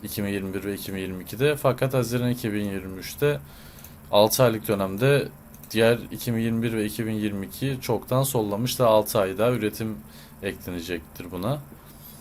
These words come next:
Burada da bir artış söz konusu. Ar-Ge çalışmalarına baktığımızda iki bin yirmi ikide yüz on iki milyon lira Ar-Ge harcaması yapmış. Ar-Ge harcaması şirketler için çok önemli bir kalemdir.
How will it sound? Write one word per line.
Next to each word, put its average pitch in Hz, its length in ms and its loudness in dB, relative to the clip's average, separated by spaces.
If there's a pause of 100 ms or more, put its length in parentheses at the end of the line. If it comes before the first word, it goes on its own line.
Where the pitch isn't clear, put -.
(400)
Burada 147 300 6
da 120 160 4
bir 101 240 4
artış 98 240 0
söz - 300 -2
konusu. 101 500 -2 (1700)
Ar-Ge 107 300 4
çalışmalarına 143 640 2
baktığımızda 120 800 2
iki 123 240 -2
bin 131 60 4
yirmi 131 300 4
ikide 151 200 -4
yüz 123 220 0
on 135 80 4
iki 135 180 0
milyon 120 300 2
lira 131 220 6
Ar-Ge 101 320 6
harcaması 107 480 2
yapmış. 110 340 -2
Ar-Ge 101 260 2
harcaması 110 560 2
şirketler 113 460 -6
için 120 260 -4
çok 120 200 -4
önemli 110 420 0
bir 98 140 0 (360)
kalemdir. 95 460 -2